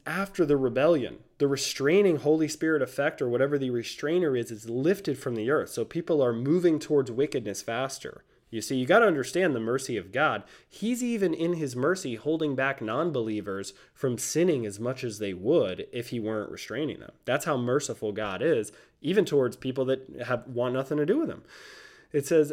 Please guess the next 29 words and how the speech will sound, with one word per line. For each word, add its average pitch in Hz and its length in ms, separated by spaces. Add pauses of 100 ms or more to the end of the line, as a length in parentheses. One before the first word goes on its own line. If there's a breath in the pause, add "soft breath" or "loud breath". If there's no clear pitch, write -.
"The 143 140
coming 233 400
of 214 100
the 175 80
lawless 110 480
one 120 140
is 131 120
according 180 540
to 151 100
the 117 80
working 98 380
of 85 80
Satan 117 400
with 147 220 (180)
all 262 380
power, 90 560 (100)
signs, 131 720
and 175 240
lying 143 540 (180)
wonders." 131 560
Miraculous, 202 1040
deceitful, 196 1040 (260 loud breath)
powerful 185 720
signs 151 400
and 156 140
wonders. 180 320
It 127 80
says, 139 240
"With 156 220